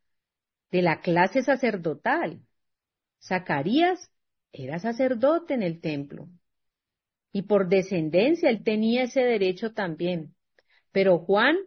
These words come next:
no usó de ese derecho para trabajar en el templo ni para ejercer el sacerdocio. El sacerdocio también se había corrompido en aquel tiempo.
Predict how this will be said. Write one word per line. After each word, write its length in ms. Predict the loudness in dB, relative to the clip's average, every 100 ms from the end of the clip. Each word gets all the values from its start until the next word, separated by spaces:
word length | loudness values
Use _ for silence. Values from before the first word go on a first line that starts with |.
| _
no 560 | -6 -2 0 2 2 2
usó 340 | 0 0 0
de 120 | 2 2
ese 180 | 0
derecho 540 | 0 2 0 -2 -6 -2
para 520 | 0 2 2 0 -4 _
trabajar 560 | 2 4 4 2 -2 -2
en 160 | 0
el 200 | -2 -2
templo 580 | -2 0 0 0 -4 -6 _ _ _ _ _ 0
ni 140 | 0
para 260 | 4 4 4
ejercer 480 | 4 0 0 0 0
el 140 | 0
sacerdocio. 920 | -4 -4 -4 -4 -2 -2 -4 -14 -18 _ _ _ _ _ _ _ _ _ _ _ _ _ _ _ _ _ _ -4
El 340 | -2 0 -2
sacerdocio 800 | -4 -2 -2 -2 -4 -4 -6 -6
también 420 | -6 -4 -4 -4
se 140 | -4
había 320 | -4 -2 -6 -8
corrompido 640 | -8 -4 -4 -4 -4 -4
en 100 | -4
aquel 360 | -6 -8 -12 -6
tiempo. 540 | -4 -4 -6 -10 -16